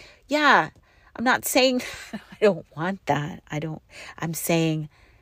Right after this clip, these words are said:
that stop looking for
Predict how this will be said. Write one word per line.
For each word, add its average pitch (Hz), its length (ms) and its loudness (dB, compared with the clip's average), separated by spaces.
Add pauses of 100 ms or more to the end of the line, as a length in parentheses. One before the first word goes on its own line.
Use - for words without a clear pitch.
(260)
that 151 380 -4 (2250)
stop - 360 -8
looking 151 300 -6
for 143 220 -4